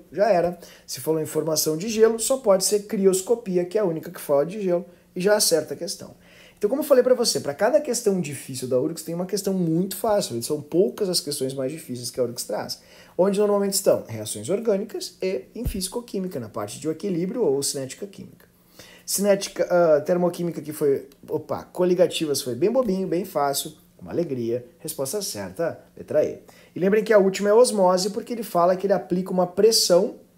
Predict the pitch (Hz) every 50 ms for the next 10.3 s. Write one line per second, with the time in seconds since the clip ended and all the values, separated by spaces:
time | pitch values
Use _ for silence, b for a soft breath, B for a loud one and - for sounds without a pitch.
0 | _ _ _ _ _ _ _ _ _ _ _ _ _ _ _ _ _ _ - B
1 | B B B B B B - 143 135 156 190 190 196 196 233 254 196 190 196 180
2 | 156 127 - 107 107 - 120 135 131 - - 170 160 156 - - 214 202 - 285
3 | 285 240 - - 233 226 196 196 190 - 208 202 - 208 202 240 285 277 196 151
4 | 151 160 160 147 127 117 110 113 110 117 - 139 123 - - 160 151 143 147 147
5 | - - - - - - 139 147 160 180 226 240 240 B B B B B - 165
6 | 165 170 175 170 160 160 151 156 151 - - 151 147 147 165 170 185 220 220 202
7 | 180 185 185 190 196 196 B B B B B 143 151 156 160 - 190 180 - -
8 | 175 175 170 170 175 170 165 - - - - _ - 190 208 226 214 - - 196
9 | 185 180 170 156 - - - 147 143 143 139 131 127 143 165 175 233 214 190 180
10 | 185 180 - - -